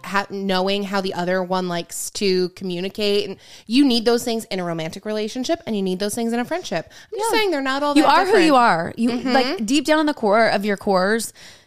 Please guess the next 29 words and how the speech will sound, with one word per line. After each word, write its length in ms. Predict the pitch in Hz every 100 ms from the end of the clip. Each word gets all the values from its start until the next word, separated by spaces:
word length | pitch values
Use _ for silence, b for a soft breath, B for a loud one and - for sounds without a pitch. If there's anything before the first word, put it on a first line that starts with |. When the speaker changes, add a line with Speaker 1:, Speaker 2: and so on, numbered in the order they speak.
| B _ _ _
Speaker 2:
your 240 | 202 190 -
abs 360 | 180 180 208 196
or 120 | 190
whatnot, 460 | 170 170 190 208 -
<laughs> 40 |
or 100 | -
whatever 340 | 233 220 208 208
you 60 |
have. 180 | 226 240
Speaker 1:
All 120 | 240
your 140 | 233 226
cores. 460 | - 208 214 -
Speaker 2:
And 120 | - -
all 220 | 226 262
the 80 | 285
cores, 560 | - 220 214 247 285 254
like, 400 | 220 214 202 - _ -
you 420 | 202 220 254 269
are, 340 | 220 233 233
you 340 | 196 180 208 254
have 320 | 262 254 214
certain 300 | - 220 240
characteristics 720 | 233 214 202 196 - 233 233
that 480 | - 185 180 160 _ _ _ _ _ _
you 140 | 233
can't 260 | 226 247 233
turn 180 | 240 220
and 120 | 202
on, 200 | 190 -